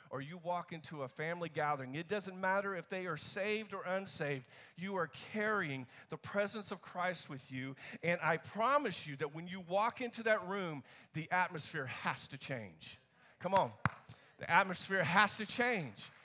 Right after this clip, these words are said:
This is 'cause we carry Christ. We carry him wherever we go. And I would ask this question, has hate, has sorrow, or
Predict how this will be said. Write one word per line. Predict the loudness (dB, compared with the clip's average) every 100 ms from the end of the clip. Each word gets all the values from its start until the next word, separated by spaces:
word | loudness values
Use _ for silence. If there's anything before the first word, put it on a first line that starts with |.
| -8
This | -4 -2 -4
is | -8
'cause | -2 -2 -2
we | -6 -10
carry | -10 -4 0 0 0 -2
Christ. | -6 -4 0 0 -2
We | -10
carry | -4 0 0 0
him | -2 -4
wherever | -2 -2 -2
we | -4 -6
go. | 0 2 2 0 -6 -16 -10 0
And | 2
I |
would | 4 4
ask | 4 2
this | -6
question, | -4 -2 -2 -4 -10 -14 -16 -20 -12
has | -2 2 2 0
hate, | -4 -2 -2 -4 -12 -20 -20 _ _ _ _ -10
has | 2 4 4
sorrow, | 0 0 2 2 0 -4 -12 _ _ _ _ _ _ -2
or | -2